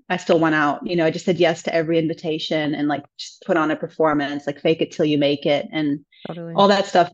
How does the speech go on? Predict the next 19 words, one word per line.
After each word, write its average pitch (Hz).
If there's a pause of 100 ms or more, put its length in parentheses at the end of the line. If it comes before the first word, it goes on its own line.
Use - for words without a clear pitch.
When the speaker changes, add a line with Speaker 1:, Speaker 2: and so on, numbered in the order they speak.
(120)
Speaker 1:
really, 165
really 151
helped. - (540)
And 190 (360)
one 233
thing 277
I 202
did 185
struggle 185
with 165
a 160
lot, 156
though, 151
was 143
so-, -
social 156
media. 165 (180)
That 170
was 170